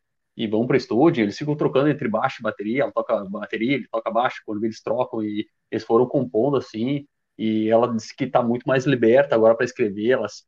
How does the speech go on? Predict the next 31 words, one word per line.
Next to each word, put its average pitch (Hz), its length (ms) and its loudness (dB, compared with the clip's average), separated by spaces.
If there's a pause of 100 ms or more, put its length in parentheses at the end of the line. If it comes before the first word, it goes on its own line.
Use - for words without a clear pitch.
se 151 180 -12
desprendeu 123 420 0
de 131 60 2
algumas 123 300 2
amarras, 120 380 2
porque - 180 -10
ela 117 140 2
era 117 100 2
muito 131 320 -2 (140)
fã 127 240 2
do, 110 340 -2
do, 113 300 -4
do 117 160 -6
Vander 117 500 0 (280)
e 127 80 -2
também 117 480 0
do 120 180 -2
Gerbasi, 110 720 2
né? 107 160 -4 (100)
Era 107 180 -2
um, 107 380 0
ela, 101 280 0
era 110 580 2
a 117 40 4
adolescência 151 600 2
dela, 131 220 4
ela 151 100 4
escutava 151 360 2
muito 156 340 -4
Replicantes, 117 580 -8
né? 98 100 -14